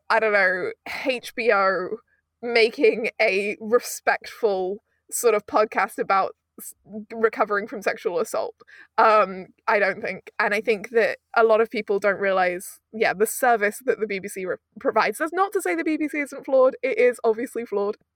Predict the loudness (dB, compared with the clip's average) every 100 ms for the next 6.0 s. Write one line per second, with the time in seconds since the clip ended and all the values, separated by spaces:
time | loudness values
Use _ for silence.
0 | 0 4 6 6 4 2 2 0 -10 _
1 | _ _ _ 2 2 0 -8 -12 0 0
2 | 0 -4 -8 -2 2 2 2 0 0 -2
3 | -4 -2 -2 -2 2 2 0 -6 _ _
4 | -6 0 2 4 2 2 2 2 2 0
5 | 0 -2 -4 -4 -8 -4 -6 -6 -8 -8